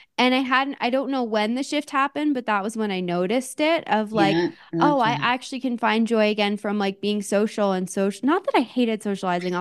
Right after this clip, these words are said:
Speaker 2: No,
Speaker 1: Obviously,
Speaker 2: I
Speaker 1: like, <laughs> I
Speaker 2: know.
Speaker 1: love my
Speaker 2: Yeah.
Speaker 1: friends and
Speaker 2: Mm-hmm.
Speaker 1: all of that. But in the beginning, it
Speaker 2: Mm-hmm.
Speaker 1: took a lot of energy 'cause I was used to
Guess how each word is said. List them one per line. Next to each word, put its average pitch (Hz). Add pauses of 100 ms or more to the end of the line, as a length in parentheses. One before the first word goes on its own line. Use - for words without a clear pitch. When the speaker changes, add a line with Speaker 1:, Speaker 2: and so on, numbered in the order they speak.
Speaker 2:
No, 277
Speaker 1:
Obviously, 269
Speaker 2:
I -
Speaker 1:
like, 262
<laughs> -
I -
Speaker 2:
know. 330
Speaker 1:
love 269
my 285
Speaker 2:
Yeah. -
Speaker 1:
friends 220
and 208 (200)
Speaker 2:
Mm-hmm. 254
Speaker 1:
all 220
of 220
that. 214
But 226
in 240
the 240
beginning, 262
it 254
Speaker 2:
Mm-hmm. -
Speaker 1:
took 254
a 254
lot 233
of 214
energy 247
'cause 240
I 208
was 214
used 214
to 214